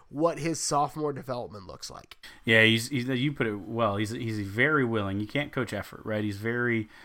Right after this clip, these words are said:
Speaker 2: um, willing, and he's very vocal. The thing that I like about his defense is he's the guy who's out there calling, watching screens, "Watch this, they're running this, hey, you need to shade here." Like, he's the guy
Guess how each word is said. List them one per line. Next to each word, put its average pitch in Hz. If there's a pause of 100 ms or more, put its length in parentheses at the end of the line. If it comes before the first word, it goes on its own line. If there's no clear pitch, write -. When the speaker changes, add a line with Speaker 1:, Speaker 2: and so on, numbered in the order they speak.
(140)
Speaker 2:
um, 110
willing, 139
and 123
he's 104
very 208
vocal. 101
The 113
thing 127
that 120
I -
like 110
about 107
his 101
defense 107
is 95
he's 131
the 120
guy 107
who's 101
out 101
there 107
calling, 104
watching 101
screens, 117
"Watch 98
this, 123 (320)
they're 113
running 104
this, 127
hey, 127
you 117
need 104
to 98
shade 104
here." 143
Like, 113
he's 151
the 139
guy 110